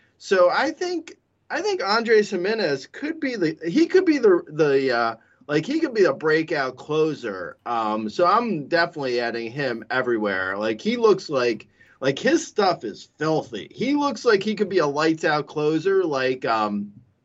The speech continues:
like, he looks like he could be, like, a top five <laughs> closer, like, kind of guy.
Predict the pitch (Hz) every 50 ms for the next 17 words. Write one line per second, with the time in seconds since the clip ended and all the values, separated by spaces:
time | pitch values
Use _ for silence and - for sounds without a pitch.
0 | _ _ _ _ _ _ - - _ - - - - - 170 170 170 254 320 370
1 | 381 370 - - 262 220 185 202 208 202 190 165 156 185 180 170 160 156 156 151
2 | - 139 123 - - 165 147 147 - - 151 139 131 117 - - - 127 - 185
3 | 175 151 131 110 104 104 - - - - - _ _ - 139 135 131 110 - 170
4 | 160 143 139 131 113 107 160 143 127 131 127 120